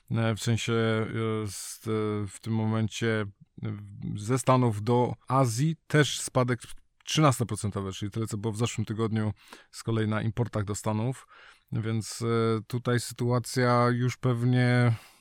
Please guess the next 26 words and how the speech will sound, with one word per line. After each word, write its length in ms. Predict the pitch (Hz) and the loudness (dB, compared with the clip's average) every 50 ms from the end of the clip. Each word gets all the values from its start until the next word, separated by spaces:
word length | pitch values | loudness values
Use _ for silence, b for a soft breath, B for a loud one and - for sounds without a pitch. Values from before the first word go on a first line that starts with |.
| B B | B B
jest 300 | - 120 120 117 - - | -4 -2 -2 -2 -2 -4
ściśle 300 | - - 131 120 - 123 | -4 -4 -4 -2 -2 -2
powiązana 480 | - 120 113 117 117 117 120 120 120 120 | -2 0 0 2 4 4 4 4 4 2
też 180 | - 127 117 - | 2 0 -2 -2
z 140 | - - | -2 -2
jakimś 300 | 120 117 113 - 120 - | -2 0 2 2 0 2
tam 120 | - 117 117 | 2 0 0
końcem 440 | - 127 127 123 - 131 120 117 - | 2 2 2 4 4 4 2 4 2
tego 240 | 120 113 113 117 | 2 0 0 -2
piku, 480 | - - 135 120 - - 120 117 110 110 B B B B B B B B _ 123 | -2 0 -2 -2 0 2 2 2 2 0 B B B B B B B B _ 0
e, 220 | 123 117 113 107 | 0 2 2 0
świątecznego, 640 | - - 123 113 - 113 - - 120 113 101 98 95 | 0 0 0 0 0 -2 0 0 0 0 0 0 -2
bo 300 | 90 92 92 95 95 92 | -4 -4 -4 -4 -4 -6
transit 360 | - 107 113 110 101 107 98 | -4 -4 -2 -2 -2 -4 -4
time 140 | - 107 107 | -2 -2 0
na 220 | 110 107 104 104 98 | 0 0 0 -2 -2
pran-, 200 | - 107 104 101 | -2 -2 -2 -4
Transpacyfiku, 1000 | - - 107 107 - - 104 - 113 - - 113 - - 113 110 107 107 104 B B B B B B B B B _ - | -4 -4 -4 -4 -4 -6 -6 -4 -6 -4 -4 -6 -4 -4 -2 -2 -2 -2 -4 B B B B B B B B B _ -12
e, 240 | - - - 107 95 | -10 -8 -6 -6 -4
zawsze, 560 | 92 113 107 - - - 107 107 104 107 104 - 117 110 107 | -4 -4 -4 -4 -4 -4 -4 -2 -2 -2 -4 -4 -4 -4 -4
e, 40 | |
był 220 | 101 95 104 101 98 | -4 -4 -4 -6 -4
krótszy, 560 | - 135 135 131 - - - 120 117 113 110 - | -2 -2 -2 -2 -2 -4 -2 -2 -2 -2 -2 -2
tym 140 | - 110 104 | -2 -2 0
samym 420 | - 120 117 117 113 110 110 104 | 2 2 4 4 4 4 2 2
ten, 340 | - 113 110 110 107 104 | 0 0 0 2 0 0